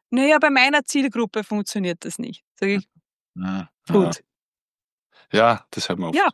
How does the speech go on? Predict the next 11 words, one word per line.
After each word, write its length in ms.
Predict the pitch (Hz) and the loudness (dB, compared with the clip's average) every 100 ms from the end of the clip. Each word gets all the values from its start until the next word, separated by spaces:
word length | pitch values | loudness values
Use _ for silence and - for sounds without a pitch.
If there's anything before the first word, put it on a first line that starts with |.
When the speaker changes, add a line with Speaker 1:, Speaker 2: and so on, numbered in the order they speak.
| _ _ _ _ _ _ _ - | _ _ _ _ _ _ _ -14
Speaker 2:
Hört 80 | |
man 120 | 87 82 | -12 -12
oft. 320 | - - _ - | -16 -20 _ -12
Speaker 1:
Es, 140 | - | -8
Speaker 2:
Das 160 | - - | -2 2
Speaker 1:
das 20 | |
Speaker 2:
heißt 220 | 127 - | 2 2
Speaker 1:
hört 260 | - 302 330 | 2 2 4
man 180 | 339 - | 0 -2
total 280 | 285 277 - | 0 0 0
oft, 180 | 277 | -2